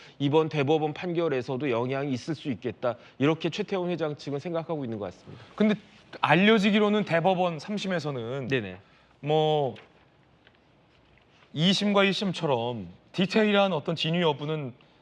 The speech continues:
Speaker 2: 판단하기보다는 이 심 판결이 맞느냐 안 맞느냐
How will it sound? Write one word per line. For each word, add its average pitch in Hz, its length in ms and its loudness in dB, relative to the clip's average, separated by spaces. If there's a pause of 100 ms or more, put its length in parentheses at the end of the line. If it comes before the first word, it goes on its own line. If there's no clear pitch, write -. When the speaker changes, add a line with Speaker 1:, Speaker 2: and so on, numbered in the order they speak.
(220)
Speaker 2:
판단하기보다는 135 1000 -2 (320)
이 139 80 0
심 180 180 0
판결이 202 380 0
맞느냐 160 400 2
안 143 120 2
맞느냐 156 400 2